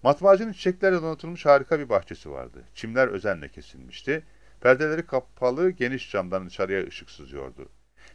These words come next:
Jason Boyle henüz yatmamış olmalıydı. Motoru kapatıp fa-, farları söndürdü. Ağır ağır eve yürüdü. O zaman bahçenin koyu gölgeleri altına çekilmiş arabayı fark etti. Siyah bir Jaguar duruyordu ve herhalde matbaacının arabası olmalıydı.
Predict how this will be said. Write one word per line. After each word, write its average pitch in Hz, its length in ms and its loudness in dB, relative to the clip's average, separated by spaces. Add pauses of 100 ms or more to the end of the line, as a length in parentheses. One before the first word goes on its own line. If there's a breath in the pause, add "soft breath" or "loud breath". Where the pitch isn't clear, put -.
Jason 147 420 0
Boyle 160 280 2 (100)
henüz 127 280 -4
yatmamış 82 460 -4
olmalıydı. 67 500 -14 (180)
Motoru 113 320 -6
kapatıp 104 380 -8 (100)
fa-, 95 160 -6
farları 95 460 4
söndürdü. 67 760 -6 (320 soft breath)
Ağır 143 200 8
ağır 127 180 6
eve 101 200 2
yürüdü. 65 420 -10 (340)
O 156 80 0
zaman 143 300 2
bahçenin 127 400 -2
koyu 120 320 -2
gölgeleri 85 420 -6
altına 87 320 -6
çekilmiş 104 420 -10
arabayı 76 360 -4
fark 67 300 -14
etti. - 320 -18 (320 soft breath)
Siyah 131 340 4
bir 139 140 -6
Jaguar 95 520 0
duruyordu 73 460 -8
ve 131 80 0
herhalde 110 460 2
matbaacının 92 580 -4
arabası 71 440 -8
olmalıydı. 65 520 -16